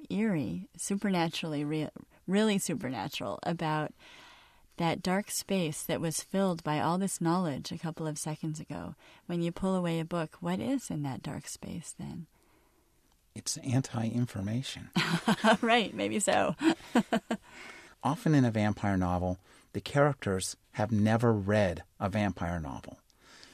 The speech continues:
Speaker 2: That's not the case in <laughs> your novel. They're well-versed. They're, they're scholars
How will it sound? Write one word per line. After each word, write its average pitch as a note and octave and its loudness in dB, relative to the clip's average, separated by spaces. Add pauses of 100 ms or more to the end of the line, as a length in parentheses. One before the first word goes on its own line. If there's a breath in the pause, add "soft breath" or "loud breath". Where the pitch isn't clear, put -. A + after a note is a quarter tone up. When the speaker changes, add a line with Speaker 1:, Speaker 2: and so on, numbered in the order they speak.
(160 loud breath)
Speaker 2:
That's A2+ 4
not D#3+ 6
the A#2+ 2
case - 2
in G#2 6
<laughs> - 8
your B2+ 8
novel. A#2+ 6
They're C#3+ 12
well-versed. B2 10
They're, B2+ 6
they're B2 4
scholars A#2+ 4